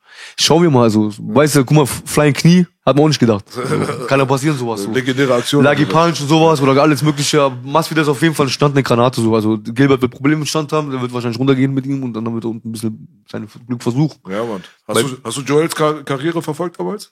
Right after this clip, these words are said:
Speaker 1: Ja, der ist nach
Speaker 2: Romero?
Speaker 1: Deutschland, der ist nach Deutschland gekommen als O-, Olympieringer,
Speaker 2: Ja, ja,
Speaker 1: ist
Speaker 2: genau.
Speaker 1: geflohen,
Speaker 2: <laughs>
Speaker 1: hat hier in Hamburg eine Schule aufgemacht,
Speaker 2: Ja.
Speaker 1: hat die Leute trainiert, so, ist ein alter Deutscher so eigentlich.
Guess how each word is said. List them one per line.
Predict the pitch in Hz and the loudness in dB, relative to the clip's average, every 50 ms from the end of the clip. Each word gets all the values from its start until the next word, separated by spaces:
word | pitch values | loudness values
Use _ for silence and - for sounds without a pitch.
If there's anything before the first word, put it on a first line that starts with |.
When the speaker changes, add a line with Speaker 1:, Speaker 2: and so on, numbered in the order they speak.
| _ _ | _ _
Speaker 1:
Ja, | 113 113 110 110 113 117 123 123 | -14 -12 -8 -6 -4 -2 -2 -2
der | 123 123 | -2 -2
ist | 123 | -2
nach | 127 | 0
Speaker 2:
Romero? | 147 160 151 | 0 0 0
Speaker 1:
Deutschland, | - - - 143 131 127 | -2 -4 -8 -10 -10 -12
der | 123 | -12
ist | - | -12
nach | 123 117 | -8 -6
Deutschland | 135 143 139 - 131 123 120 | -6 -6 -6 -6 -8 -10 -10
gekommen | - - 120 127 | -10 -10 -4 -4
als | 123 113 - - | -4 -4 -2 0
O-, | 120 120 - | 0 0 4
Olympieringer, | - 120 123 131 135 127 - 139 123 139 151 151 156 160 - _ - | 4 4 4 4 2 2 0 2 2 4 4 4 2 2 -2 _ -10
Speaker 2:
Ja, | 104 | -8
ja, | 107 110 117 | -8 -8 -8
Speaker 1:
ist | 117 | -8
Speaker 2:
genau. | 113 - | -8 -6
Speaker 1:
geflohen, | - 113 - - 143 151 160 160 151 - _ | -6 -6 0 2 4 4 4 2 0 -6 _
Speaker 2:
<laughs> | _ - 127 139 - - | _ -4 -2 -2 0 0
Speaker 1:
hat | 123 - | 0 2
hier | - 131 | 2 2
in | 120 135 | 2 4
Hamburg | 151 147 139 139 131 | 4 4 2 2 2
eine | 131 127 | 2 0
Schule | - - 165 165 170 | 2 4 4 4 4
aufgemacht, | 156 143 - - 147 151 151 139 - - _ - | 4 2 2 2 2 4 2 2 -2 -12 _ -14
Speaker 2:
Ja. | 107 110 120 | -14 -2 -2
Speaker 1:
hat | 127 120 | 0 2
die | 127 | 4
Leute | 131 143 143 131 | 2 2 2 0
trainiert, | - - 135 139 139 135 123 | -4 -4 0 2 0 2 2
so, | 135 131 131 131 | 2 0 2 2
ist | 120 110 - | -2 -4 -2
ein | - | -2
alter | 123 123 - 120 120 | -2 0 0 -2 -4
Deutscher | 120 120 - 135 143 139 - 151 135 | -4 0 2 2 2 2 2 0 2
so | 131 143 147 | 2 2 0
eigentlich. | 143 139 139 143 147 - | 0 -2 -2 -4 -4 -6